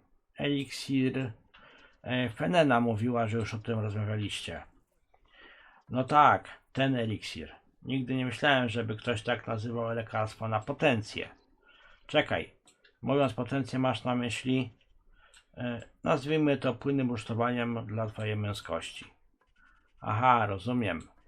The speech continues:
Co potrzebujesz zatem, aby ją uważać? Na szczęście recepta jest dosyć prosta. Potrzebuję dziesięciu mniszków legarskich, pięć stokrotek, trzy osły,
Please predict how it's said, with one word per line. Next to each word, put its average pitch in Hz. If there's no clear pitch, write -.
Co 143
potrzebujesz 113
zatem, 110
aby 95
ją 101
uważać? 90
Na 151
szczęście 143
recepta 123
jest 110
dosyć 110
prosta. 120
Potrzebuję 117
dziesięciu 95
mniszków 92
legarskich, 120
pięć 90
stokrotek, 110
trzy -
osły, 110